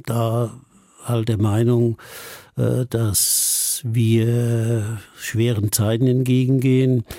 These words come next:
denn, äh, verändert hat sich vor allem halt die Kommunikation und die Information. Und, äh, im Gegensatz halt zu früher, also als ich noch Jugendlicher war,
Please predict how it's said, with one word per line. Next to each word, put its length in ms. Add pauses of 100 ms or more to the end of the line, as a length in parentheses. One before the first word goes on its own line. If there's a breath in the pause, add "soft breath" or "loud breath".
(420 loud breath)
denn, 720 (260)
äh, 460 (540)
verändert 760
hat 160
sich 200
vor 160
allem 300
halt 160
die 60
Kommunikation 1120 (300 loud breath)
und 180
die 200
Information. 960 (200)
Und, 560
äh, 500 (420 loud breath)
im 80
Gegensatz 560
halt 200
zu 160
früher, 520
also 400
als 200
ich 240
noch 140
Jugendlicher 580
war, 260